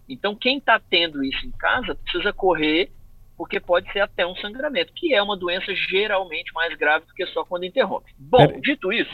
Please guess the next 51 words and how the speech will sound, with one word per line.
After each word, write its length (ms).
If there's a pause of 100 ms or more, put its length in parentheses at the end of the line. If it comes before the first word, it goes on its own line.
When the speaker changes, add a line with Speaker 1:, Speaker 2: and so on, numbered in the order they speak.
Speaker 2:
pera 200
aí, 180
antes 240
deixa 180
eu 40
só 160
dar 100
o 40
depoimento 360
do 60
Felipe 300
Goldner, 420
pode 220
ser? 120
Que 80
eu 60
quero 160
chegar 200
na 60
minha 120
pergunta: 400
do 100
que 200
que 60
o 40
remédio 340
faz, 380
pode? 360 (840)
Speaker 1:
Vai, 200 (300)
claro, 300
pô. 120
Speaker 2:
Felipe, 380
nosso 280
ouvinte 520
aqui, 180
ó. 140 (280)
"Eu 220
salvei 640
meu 220
pai 320
em 80
dois 220
mil 120
e 40
dezessete. 800
Ele 180
teve 260
um 60
A 60
V 160
C 360